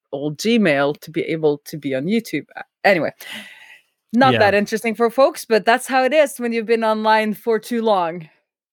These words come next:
Speaker 1: Things get complicated.
Speaker 2: Yes, yes, yes. I'm also not looking forward to migrating all our calendars and calendar invites and scheduled events over to the new calendar, but, well,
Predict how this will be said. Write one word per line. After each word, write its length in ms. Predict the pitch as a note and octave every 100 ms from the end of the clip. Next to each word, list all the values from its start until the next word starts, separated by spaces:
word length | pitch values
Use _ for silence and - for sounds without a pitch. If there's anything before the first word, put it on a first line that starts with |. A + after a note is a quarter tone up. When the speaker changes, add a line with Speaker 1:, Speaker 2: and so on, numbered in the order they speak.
| -
Speaker 1:
Things 280 | G#3+ A3
get 200 | - B3
complicated. 840 | - C4+ A#3 A3 G#3+ F3 C#3+ - _ _ _ _ _ _ _ _ _ _ _ _ -
Speaker 2:
Yes, 520 | G#2+ G2+ - - C#3+
yes, 380 | A#2 G#2 - C3
yes. 260 | A#2+ A#2+
I'm 180 | D3+ D3
also 320 | D3 D3+ -
not 240 | A#2+ C#3 C3+
looking 280 | C3+ C3+ B2
forward 440 | B2+ A#2 A#2 -
to 100 | -
migrating 720 | A2+ A2+ A2+ A#2 A2+ G#2 A2+
all 180 | A2 G2+
our 140 | G#2+ G2
calendars 760 | - A2+ A2 G#2+ G#2 G#2 -
and 100 | G#2
calendar 380 | - G#2+ G#2 G#2+
invites 680 | A2+ G#2 G#2 G2 G2 - A2
and 300 | G#2 A2 - - - - _
scheduled 540 | - - A#2+ A2+ G#2+
events 440 | G#2+ G#2 G2+ G2+ -
over 260 | A2 G2+
to 420 | G2 - G2+ G#2+ G#2 _
the 100 | G#2+
new 160 | G#2
calendar, 520 | F#2+ A2+ G#2 G#2 G2 F#2
but, 220 | G#2 F#2+ _ _ _ _ _ _ _ _
well, 300 | C3 A2 G#2+